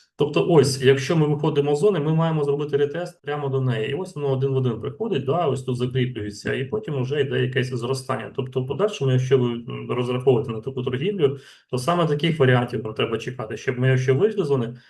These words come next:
треба саме її ще раз ретест по ній зробити.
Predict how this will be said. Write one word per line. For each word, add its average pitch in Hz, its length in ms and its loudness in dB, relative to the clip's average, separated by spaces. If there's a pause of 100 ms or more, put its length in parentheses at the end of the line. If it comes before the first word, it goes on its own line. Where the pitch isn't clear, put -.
(180)
треба 151 260 -2
саме 147 320 -2
її 131 360 0
ще 139 240 -2
раз 131 220 -2
ретест 131 400 -4
по 120 60 -8
ній 113 120 -10
зробити. 110 560 -6